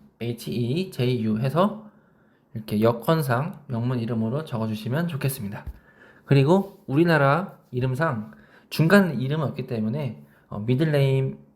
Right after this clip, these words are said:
이 빈칸은 생략하도록 해도, 생략을 하셔도 괜찮습니다. 그리고 date of birth, 이건 생년월일이죠. 생년월일 설정하셔서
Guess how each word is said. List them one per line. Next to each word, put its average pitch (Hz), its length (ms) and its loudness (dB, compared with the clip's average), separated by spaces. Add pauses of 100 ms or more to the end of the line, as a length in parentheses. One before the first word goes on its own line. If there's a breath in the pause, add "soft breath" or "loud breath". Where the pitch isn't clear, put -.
(100)
이 - 200 0
빈칸은 123 460 0
생략하도록 131 680 0
해도, 180 400 0 (140)
생략을 160 400 4
하셔도 170 260 -2
괜찮습니다. 117 520 -6 (340)
그리고 160 480 0 (420 loud breath)
date 139 260 0
of 113 140 -2
birth, 110 380 2
이건 110 180 -2
생년월일이죠. 139 840 4 (340 loud breath)
생년월일 135 540 -4
설정하셔서 147 840 -2